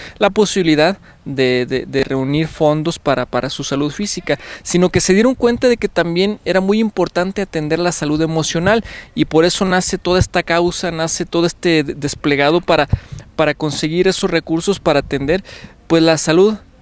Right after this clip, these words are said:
de nuestra mente para que junto con la salud de nuestro cuerpo, pues las personas andemos un poco mejor de como muchos andamos. Pero en ese sentido, ¿cómo les ha ido? A, a lo mejor muchos no nos damos cuenta de lo importante que es esta causa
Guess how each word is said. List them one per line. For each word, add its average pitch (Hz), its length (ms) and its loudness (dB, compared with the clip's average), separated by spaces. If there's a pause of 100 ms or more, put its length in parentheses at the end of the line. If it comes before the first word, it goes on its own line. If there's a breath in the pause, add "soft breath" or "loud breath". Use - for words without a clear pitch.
de 151 140 0
nuestra 160 320 0
mente 196 340 -2
para 147 280 0
que 135 600 0
junto - 440 -6
con 156 180 -4
la 143 100 0
salud 156 240 0
de 180 80 0
nuestro 151 440 -4
cuerpo, 175 440 2 (420 loud breath)
pues 160 140 2
las 147 160 -2
personas 190 500 2
andemos 185 520 0
un 180 160 -2
poco 185 320 0
mejor 165 400 0
de 170 100 0
como 143 260 -4
muchos 156 440 -4
andamos. 139 420 0 (500 loud breath)
Pero 185 160 4
en 220 80 6
ese 262 180 2
sentido, 262 400 2
¿cómo 269 220 2
les 262 180 2
ha 262 60 4
ido? 262 200 4
A, 175 220 2
a - 80 2
lo 170 100 4
mejor 175 260 2
muchos 247 320 0
no 220 140 2
nos 233 120 2
damos 226 260 0
cuenta 220 300 0
de 202 140 4
lo 175 80 4
importante 180 600 0
que 220 120 -4
es 208 140 -2
esta 208 240 -4
causa 202 440 0